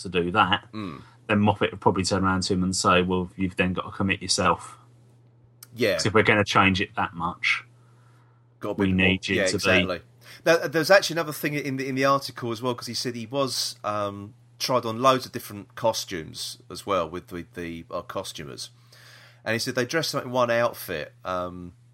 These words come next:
Speaker 2: now, I love this. He said he made him look like Count Arthur Strong. So, <laughs> now, those who don't know who Count Arthur Strong is, i-, it's a,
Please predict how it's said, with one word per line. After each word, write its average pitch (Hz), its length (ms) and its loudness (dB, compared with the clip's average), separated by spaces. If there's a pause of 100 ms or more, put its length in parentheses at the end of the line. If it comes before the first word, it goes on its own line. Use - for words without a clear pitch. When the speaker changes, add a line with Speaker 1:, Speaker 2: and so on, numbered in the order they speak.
(140)
Speaker 2:
now, 110 140 2
I 117 80 6
love 127 240 4
this. - 160 -6
He 104 80 -12
said 113 180 -6
he 113 80 -6
made 131 240 -4
him 135 100 -6
look 117 160 -6
like 110 300 0
Count 117 280 -4
Arthur 104 280 -4
Strong. 104 540 -2 (1200)
So, - 240 4 (360)
<laughs> - 380 -16
now, 139 120 8
those 185 260 8
who 180 60 -4
don't 160 160 2
know 147 80 2
who 139 60 2
Count 139 240 -2
Arthur 123 240 0
Strong 110 300 -4
is, 98 280 -2
i-, - 40 -10
it's 113 360 -4
a, 117 140 -2